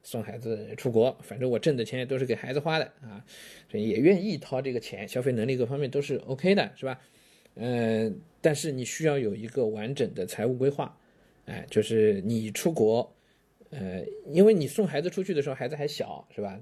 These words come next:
两，双方，夫妻双方呢，总有一个呢是要过去陪读的，陪读就意味着呢，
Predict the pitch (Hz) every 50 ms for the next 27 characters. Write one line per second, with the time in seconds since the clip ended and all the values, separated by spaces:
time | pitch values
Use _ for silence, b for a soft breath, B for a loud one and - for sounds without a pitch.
0 | - - 95 110 120 127 127 120 117 117 - - 165 165 165 165 160 165 165 -
1 | 175 - 190 170 - 165 165 170 160 160 139 127 - 117 131 175 202 165 117 101
2 | 107 113 - - 151 131 117 101 110 - 123 127 120 - 127 - 117 - - -
3 | 123 131 - 107 110 143 143 - - _ b b b b b b b - - 160
4 | 165 160 170 175 180 160 165 170 165 151 151 143 143 139 120 117 113 110 110 107
5 | 107 107 107